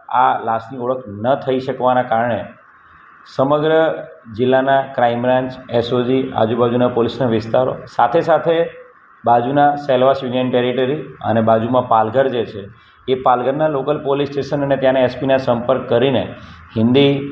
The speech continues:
ઇંગ્લિશ અને ગુજરાતીમાં આ બિનવારસી લાશની ઓળખ, એના ચિહ્નો, એના કપડાના વર્ણન, એની સાથે તમામ જગ્યાએ સોશિયલ મીડિયામાં મીડિયા મિત્રોના માધ્યમથી વિગતો વાયરલ કરવામાં આવી હતી.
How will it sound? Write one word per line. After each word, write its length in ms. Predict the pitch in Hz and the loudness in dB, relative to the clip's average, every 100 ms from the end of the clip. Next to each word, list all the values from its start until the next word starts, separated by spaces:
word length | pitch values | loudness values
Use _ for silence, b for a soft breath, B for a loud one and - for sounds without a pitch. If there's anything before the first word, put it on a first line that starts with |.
| - | -4
ઇંગ્લિશ 320 | 117 127 139 - - 113 | 0 2 2 -2 -8 -2
અને 120 | 120 107 | 0 0
ગુજરાતીમાં 580 | 107 123 123 127 139 147 - - | 2 2 2 0 0 -2 -6 -4
આ 80 | 98 | -2
બિનવારસી 480 | 120 120 123 117 123 | 0 2 2 0 0
લાશની 360 | 120 117 131 123 - - - 117 | 2 0 -2 -6 -6 -12 -2 2
ઓળખ, 300 | 127 - - - B B - | 2 0 -6 -16 B B -4
એના 180 | 120 120 120 | 0 0 0
ચિહ્નો, 340 | 120 110 127 135 - 110 | -4 0 2 0 -2 -6
એના 180 | 110 107 | -4 -4
કપડાના 400 | 110 127 131 123 | 0 0 0 0
વર્ણન, 300 | 120 127 113 | 0 0 -2
એની 180 | 120 - | -4 0
સાથે 260 | 113 110 117 - | 0 0 -2 0
તમામ 300 | 110 120 120 - - - - - | 2 2 0 -6 -16 -20 -20 -20
જગ્યાએ 480 | 107 117 113 123 127 127 | -4 -2 2 4 2 2
સોશિયલ 300 | 110 113 127 117 | -4 -2 -2 0
મીડિયામાં 360 | 117 127 120 | 2 2 2
મીડિયા 260 | 110 120 113 | 0 0 -2
મિત્રોના 320 | 110 117 117 107 | -2 0 2 2
માધ્યમથી 520 | 95 113 113 117 131 131 B B - | 0 0 0 0 -2 -4 B B -4
વિગતો 420 | 113 117 139 156 151 - - - | 0 2 2 4 4 0 -8 -4
વાયરલ 280 | 117 120 135 139 | 0 2 2 2
કરવામાં 260 | 135 139 | 2 2
આવી 220 | 131 135 - | -2 -4 -8
હતી. 160 | - | -12